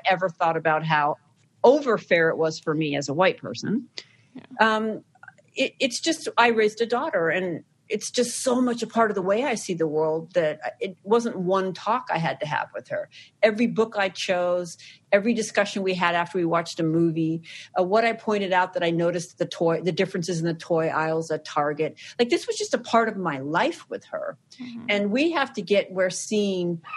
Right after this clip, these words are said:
Speaker 1: racism is also a part of our life, and it just comes through. And so it starts with us.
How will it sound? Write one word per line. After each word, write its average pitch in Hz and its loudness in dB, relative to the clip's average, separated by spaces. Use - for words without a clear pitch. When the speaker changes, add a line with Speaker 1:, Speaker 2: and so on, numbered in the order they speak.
Speaker 1:
racism 170 -2
is 190 2
also 214 2
a - -2
part 160 0
of 151 -4
our 147 0
life, 147 -2
and 165 2
it 175 0
just 185 0
comes 160 -2
through. 131 -4
And 170 0
so 208 0
it 190 -2
starts 294 -2
with 208 -4
us. - -6